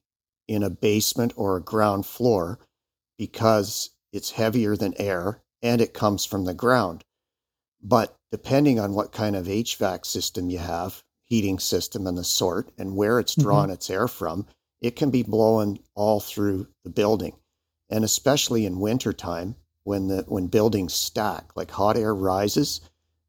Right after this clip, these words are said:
Speaker 1: and the air has to be replaced from somewhere and it's drawn from the ground. Um,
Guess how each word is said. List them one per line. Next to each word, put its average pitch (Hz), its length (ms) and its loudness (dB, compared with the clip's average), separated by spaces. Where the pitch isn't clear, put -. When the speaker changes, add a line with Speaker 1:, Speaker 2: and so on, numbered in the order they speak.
Speaker 1:
and 98 140 -4
the 101 120 -2
air 117 160 0
has 113 260 0
to 90 100 -10
be 95 200 -4
replaced 98 640 -4
from 90 180 -4
somewhere 87 680 0
and 98 100 -8
it's - 160 -10
drawn 110 340 0
from 95 240 -4
the 87 80 -6
ground. 98 540 0
Um, 95 320 -2